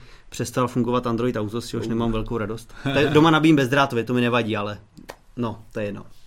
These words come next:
Speaker 1: A,
Speaker 2: <laughs>
Speaker 1: a ještě jste nás ptali, kdybychom neměli finanční limit, který telefon bychom si pořídili.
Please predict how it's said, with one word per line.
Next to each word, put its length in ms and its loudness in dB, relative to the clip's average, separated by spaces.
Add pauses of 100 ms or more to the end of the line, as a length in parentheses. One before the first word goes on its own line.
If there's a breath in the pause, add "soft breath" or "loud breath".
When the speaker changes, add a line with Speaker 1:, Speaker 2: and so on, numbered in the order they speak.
Speaker 1:
A, 300 0
Speaker 2:
<laughs> 560 0
Speaker 1:
a 60 2
ještě 160 0
jste 140 -2
nás 180 0
ptali, 160 2
kdybychom 280 0
neměli 280 2
finanční 480 -2
limit, 220 0
který 220 -4
telefon 340 -6
bychom 240 -8
si 100 -10
pořídili. 460 2